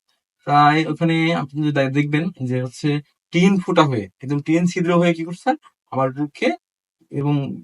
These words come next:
দুই হাতে গুলি লাগছে, পঁচানব্বইটা গুলি লাগছে। তো যেটা বুঝলাম, তারা আমার পায়ে গুলি করে নাই, তারা কিন্তু সমস্ত গুলিগুলো করছে কোথায়, আমার বুকে, আমার মাথায়, কপালে গুলি করছে। তারা, তারা চেয়েছিল কি, আমাকে মেরে ফেলতে চাইছিল, যে, যে কি করবে, মেরে ফেলবে। কারণ আসলে গুলি করার বিষয়টা, পায়ে গুলি কর-, গুলি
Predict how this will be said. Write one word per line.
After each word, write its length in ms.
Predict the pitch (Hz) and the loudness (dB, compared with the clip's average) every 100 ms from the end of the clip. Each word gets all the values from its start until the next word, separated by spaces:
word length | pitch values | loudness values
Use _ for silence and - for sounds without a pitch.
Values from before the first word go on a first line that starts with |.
| _ _ | _ _
দুই 160 | 135 180 | 0 4
হাতে 320 | 147 165 113 107 _ _ _ | 4 2 -4 -10 _ _ _
গুলি 180 | 135 135 | -2 0
লাগছে, 220 | 123 - | 0 -2
পঁচানব্বইটা 440 | 180 185 196 190 180 | -4 -2 0 2 4
গুলি 140 | 135 | 2
লাগছে। 360 | 110 107 - 107 _ _ _ _ _ _ _ _ _ _ | 0 -4 -16 -20 _ _ _ _ _ _ _ _ _ _
তো 80 | 147 | -2
যেটা 200 | 156 190 | 0 2
বুঝলাম, 400 | 175 185 180 165 | 4 4 6 4
তারা 160 | 170 160 | 6 6
আমার 160 | 165 180 | 6 6
পায়ে 180 | 214 202 | 6 6
গুলি 180 | 180 170 | 6 6
করে 160 | 123 104 | 4 -2
নাই, 140 | 101 - _ _ _ _ - | -6 -12 _ _ _ _ -2
তারা 120 | 151 | 0
কিন্তু 160 | 170 175 | 0 0
সমস্ত 300 | 185 190 220 | 0 0 0
গুলিগুলো 280 | 208 202 | 0 0
করছে 200 | 190 185 | 0 -2
কোথায়, 220 | 202 208 285 | -4 -2 0
আমার 220 | 175 175 | 2 2
বুকে, 320 | 151 180 254 339 _ _ - | 0 -2 0 -2 _ _ -8
আমার 80 | 139 | -2
মাথায়, 360 | 139 143 214 233 | 0 -2 -4 -2
কপালে 280 | - 139 | 0 2
গুলি 120 | 120 110 | -2 -4
করছে। 280 | 110 - _ _ _ _ 123 | -12 -16 _ _ _ _ -4
তারা, 160 | 139 160 | -2 2
তারা 280 | 170 175 | 2 2
চেয়েছিল 300 | 175 185 196 | 2 2 2
কি, 100 | 190 | 0
আমাকে 160 | 214 190 | -2 2
মেরে 160 | 196 208 | 6 6
ফেলতে 180 | 180 | 4
চাইছিল, 260 | 139 120 120 - _ _ - | 0 -6 -8 -14 _ _ -10
যে, 80 | 127 | -6
যে 120 | 139 | -4
কি 100 | 156 | -2
করবে, 160 | 170 214 | 0 4
মেরে 200 | 208 202 | 6 6
ফেলবে। 340 | 151 104 104 _ _ _ | 2 -6 -10 _ _ _
কারণ 380 | - 175 190 190 | 4 6 6 0
আসলে 160 | 170 175 | 0 0
গুলি 220 | 165 202 | 0 2
করার 220 | 196 190 | 6 6
বিষয়টা, 240 | 185 196 - | 6 0 2
পায়ে 220 | 214 208 | 4 6
গুলি 140 | 208 | 4
কর-, 240 | 190 180 165 | 4 2 4
গুলি 180 | 190 | 2